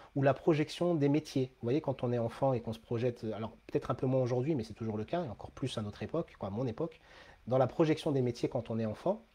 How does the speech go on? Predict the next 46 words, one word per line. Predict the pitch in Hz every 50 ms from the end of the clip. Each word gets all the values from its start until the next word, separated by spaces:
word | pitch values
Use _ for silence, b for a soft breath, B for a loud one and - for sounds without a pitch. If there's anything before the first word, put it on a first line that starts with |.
| _ -
que | - 110
ce | 104
soit | 107 - 135 127
en, | 120 117 110 107 104 101 107 101
en | 107 107
primaire | - - - 127 127 131 135 120
ou | 107
que | - -
ce | -
soit | 107 - - 113
au | 104
collège, | - - 113 131 180 196 143 113 - b b b b b b b b b -
euh, | 117 117 113 110 110 110 107 107 107 104 104 107 101 98 - _ - - - 127 127 139 -
les | 135 135 143
métiers | 143 147 147 139 - - - 165 147
féminins, | - - - - 185 170 160 147 139 131 139 175 196
dits | 170 131 117 113 120 160 185 156
féminins, | - - - 151 139 131 127 123 120 123 147 190 220 - b b b b b b _ -
ont | - 127
toujours | 127 - - 175 160 160 190 185
une | 160 143
connotation, | - - 151 147 139 - 139 131 - - 175 180 170
une | 143 131 123
vi-, | 120 123 143 - 127
on, | 131 110 131 135 123
on, | 135 139 143 - -
on | 143
les | 143 143
présente | 139 - 165 156 175 170 -
toujours | - 175 170 190 175
de | 147
manière | 139 147 160 160 151 - - _ - - _ _ -
inférieure | 170 143 - - 160 143 131 120 110 104 - - b b b b b b b _
que | - 147
les | 139 139 135 127
métiers | 127 131 127 - - 156 151
masculins, | 147 135 - - - 131 110 101 - - _ _ -
d'accord ? | 110 110 - 139 - B B B B B B
Et | 123 123
dans | 120 131 120
presque | - 180 170 - 165 131
tous | - - 208
les | 190 180
milieux, | 180 170 147 143 131
vous | 110 - - _ _ _
voyez, | - 117 117 123 143 160